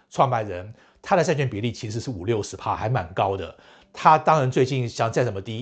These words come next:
也是，我在猜也四五十趴。那债券我也知道说现在可能利率很低，呃，等一下第二段会谈到债券 T 的概念。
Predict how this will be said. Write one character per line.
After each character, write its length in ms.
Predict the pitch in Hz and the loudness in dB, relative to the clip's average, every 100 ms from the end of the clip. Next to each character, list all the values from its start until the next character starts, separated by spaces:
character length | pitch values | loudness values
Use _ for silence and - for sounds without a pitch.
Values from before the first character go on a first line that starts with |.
| 147 | -8
也 140 | 101 | -8
是， 380 | 95 - 123 95 - _ | -8 -4 -4 -4 -12 _
我 140 | 101 | -12
在 220 | 113 139 | -4 -4
猜 180 | 107 123 | -2 -2
也 120 | 101 | -2
四 200 | 90 - | -4 -4
五 140 | 110 87 | -6 -6
十 140 | - | -12
趴。 300 | - 92 90 _ _ - - - - - _ | -6 -6 -6 _ _ -20 -20 -20 -20 -20 _
那 160 | 240 240 | 8 8
债 200 | - 233 | 6 4
券 240 | 233 160 - | 4 2 4
我 100 | 151 | 2
也 60 | |
知 140 | 120 143 | 4 4
道 160 | 127 | 4
说 80 | 143 | 4
现 160 | 143 147 | 0 0
在 120 | 135 | -2
可 140 | - | -4
能 100 | 110 | -4
利 80 | 131 | -2
率 120 | 120 | -2
很 220 | 110 92 | -4 -8
低， 300 | 90 104 104 - - - - - | -10 -10 -10 -14 -20 -20 -18 -2
呃， 300 | 127 117 107 | 2 4 4
等 140 | 110 | 0
一 60 | 120 | 4
下 140 | 139 | 4
第 120 | 139 156 | 6 4
二 40 | |
段 160 | 139 123 | 4 2
会 80 | |
谈 160 | 127 110 | 0 0
到 140 | 113 | 0
债 180 | 110 131 | 2 0
券 220 | 113 110 | 0 -4
T 240 | - - 135 | -6 -8 -6
的 100 | 104 | -4
概 180 | 101 92 | -4 -6
念。 220 | 92 | -10